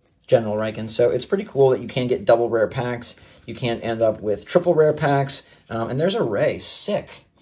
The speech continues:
I got a Rey play set now, and I got another Kylo. That is very good. So we're at four legendaries for the box, which is about standard. The first box I showed you where I had seven was crazy.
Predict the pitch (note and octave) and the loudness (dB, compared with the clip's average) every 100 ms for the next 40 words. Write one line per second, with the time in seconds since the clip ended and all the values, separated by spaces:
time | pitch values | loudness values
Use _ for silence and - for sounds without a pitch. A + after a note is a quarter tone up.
0 | _ _ - _ _ _ - C#3 A#2+ A#2+ | _ _ -20 _ _ _ -6 -2 2 4
1 | D3 C#3+ E3 D3+ E3+ D3 D3+ D3+ E3 E3+ | 2 4 2 4 2 2 0 -2 -4 -8
2 | A2 A2+ A#2+ A#2 A#2 - - D3 D3+ D3+ | -10 -8 -6 -6 -6 -8 -4 0 2 2
3 | D3+ A2 C3 D3+ C#3+ - G2+ B2+ B2+ A2 | 2 0 -4 -2 -2 -4 -4 -2 -2 -2
4 | A2+ A2 - A#2+ A#2 - - G#3 A3 F3 | -4 -4 -4 -2 -4 -2 4 6 8 6
5 | D#3 D3 D3 - A#2+ B2 B2 B2 - F#3+ | 4 2 2 0 0 2 2 -2 -6 -6
6 | G#3 B3+ A#3+ D4 - - - - - - | -4 -2 0 2 2 0 -8 -10 -20 -20
7 | - - - E3 D3+ C3 - - - C#3+ | -10 -2 2 2 2 0 -4 -4 0 4
8 | G#3 G#3 G#3+ G3 E3 E3+ D3+ D#3 C#3+ - | 4 4 2 2 4 4 4 4 4 4
9 | - C#3 C#3+ C3+ A2 - - B2 C#3 D#3 | 2 4 4 -2 -4 -4 -2 0 0 0
10 | D#3 E3 F3 | -2 -4 -6